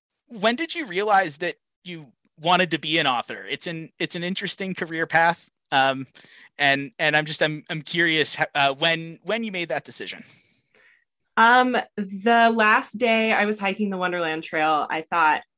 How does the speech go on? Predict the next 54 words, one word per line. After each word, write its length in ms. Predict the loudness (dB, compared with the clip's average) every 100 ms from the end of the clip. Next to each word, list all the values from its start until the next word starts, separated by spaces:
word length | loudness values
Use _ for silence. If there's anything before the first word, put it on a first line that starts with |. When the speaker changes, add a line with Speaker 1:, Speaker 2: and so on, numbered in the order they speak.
| _
Speaker 2:
"I 140 | 0 0
should 160 | 0
write 180 | 0 0
a 40 | 0
book 200 | -4 -6
about 340 | -6 -6 -6
this." 440 | -6 -4 -4 -8 -16 -20 -20 _
Um, 440 | 2 4 6 4 0 -2
and 220 | 0 4
that 160 | 4
was 180 | 6 4
<laughs> 20 |
kind 440 | 4 6 6 6 4
of 180 | 4 2
the 80 |
moment 380 | 0 2 0 0
of 120 | -6
decision. 640 | -8 -10 -8 -4 -2 -2 -6 -14 -20 -8 2
Um, 380 | 4 6 4 2
I 60 |
get 140 | 2 4
asked 260 | 4 4
a 60 | 2
lot 200 | 2 2
if 120 | 2
I've 160 | -2 0
wanted 260 | 0 -2
to 100 | -6
write 220 | -4 -4
my 100 | -4
whole 200 | -6 -2
life, 400 | 2 4 2 -4 _
and, 260 | -4 -4 -4
and 100 | -2
I've 120 | -2 0
definitely 480 | 0 0 -4 -6 -4
been 480 | -2 0 0 -4 -8 -14 -20 -10 -4
a 60 |
very 260 | 2 2 2
passionate 500 | 2 2 0 -4 -4
reader 300 | -2 0 0
my 160 | 0
whole 220 | 0 0 2
life, 420 | 2 2 -2 -6 -2
and 340 | -2 -2 -4
I've 360 | -4 -4 -4 -6
been 180 | -8 -6
interested 400 | -6 -6 -6 -4
in 140 | -4 -2
the 100 | -2
idea 340 | -2 -2 -2
of 140 | 0
writing, 460 | 0 0 -2 -6 -4
but 280 | 2 4 2